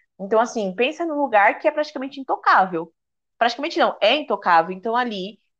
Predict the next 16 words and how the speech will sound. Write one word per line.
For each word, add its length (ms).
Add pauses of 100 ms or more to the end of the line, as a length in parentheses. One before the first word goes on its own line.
eles 220
se 120
mantiveram 720
ao 100
longo 240
de 120
milhões 460
de 100
anos, 380
né, 140
de 80
repente. 420
Então, 140
acho 160
que 120
tem 300